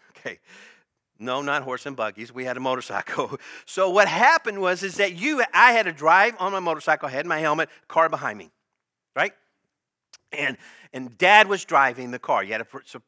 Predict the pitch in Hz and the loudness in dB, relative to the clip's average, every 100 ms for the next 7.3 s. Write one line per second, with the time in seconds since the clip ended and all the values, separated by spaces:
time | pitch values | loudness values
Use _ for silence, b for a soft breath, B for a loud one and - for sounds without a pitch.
0 | _ - 135 127 110 104 127 240 151 - | _ -16 -8 -6 -6 -8 -8 -6 -6 -8
1 | B B 151 208 196 160 165 160 147 147 | B B -4 -4 -4 -4 -4 -6 -4 -4
2 | 156 143 147 143 139 135 b b b 139 | -4 -10 -10 -6 -6 -8 b b b -14
3 | - 185 185 160 131 117 139 226 226 151 | -10 -10 -10 -10 -12 -10 -4 -4 -2 -6
4 | 117 127 202 _ _ _ _ _ _ - | -8 -10 -14 _ _ _ _ _ _ -12
5 | 139 135 - 180 233 214 143 120 135 - | -10 -10 0 2 4 2 -2 -6 -8 -12
6 | _ 143 135 131 131 151 147 - 214 131 | _ -14 -10 -12 -10 -10 -10 -14 -14 -14
7 | - 175 - | -12 -12 -14